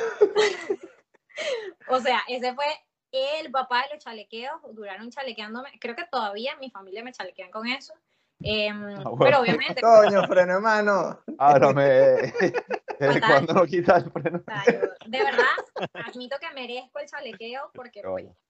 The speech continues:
Speaker 3: Verga.
Speaker 1: obviamente. Pero sí, o sea, fue
Speaker 2: Bueno,
Speaker 1: de
Speaker 2: todos
Speaker 1: esos
Speaker 2: hemos
Speaker 1: que te
Speaker 2: pasado por,
Speaker 1: enseñan, este,
Speaker 2: por
Speaker 1: te
Speaker 2: algo así.
Speaker 1: enseñan rudamente que tienes que quitar el freno de mano antes de arrancar porque, pues,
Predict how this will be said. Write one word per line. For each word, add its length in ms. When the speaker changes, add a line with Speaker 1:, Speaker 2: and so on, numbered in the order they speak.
Speaker 3:
Verga. 280
Speaker 1:
obviamente. 1400
Pero 500
sí, 380
o 80
sea, 260
fue 360
Speaker 2:
Bueno, 160
Speaker 1:
de 160
Speaker 2:
todos 0
Speaker 1:
esos 100
Speaker 2:
hemos 140
Speaker 1:
que 60
te 80
Speaker 2:
pasado 220
por, 80
Speaker 1:
enseñan, 360
este, 160
Speaker 2:
por 140
Speaker 1:
te 60
Speaker 2:
algo 180
así. 220
Speaker 1:
enseñan 400
rudamente 880
que 80
tienes 220
que 60
quitar 280
el 60
freno 260
de 40
mano 220
antes 200
de 140
arrancar 400
porque, 340
pues, 140